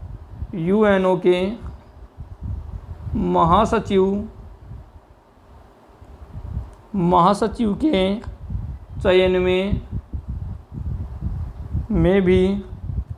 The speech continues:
मुख्य भूमिका है।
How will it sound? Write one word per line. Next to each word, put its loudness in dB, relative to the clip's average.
मुख्य 4
भूमिका 2
है। -4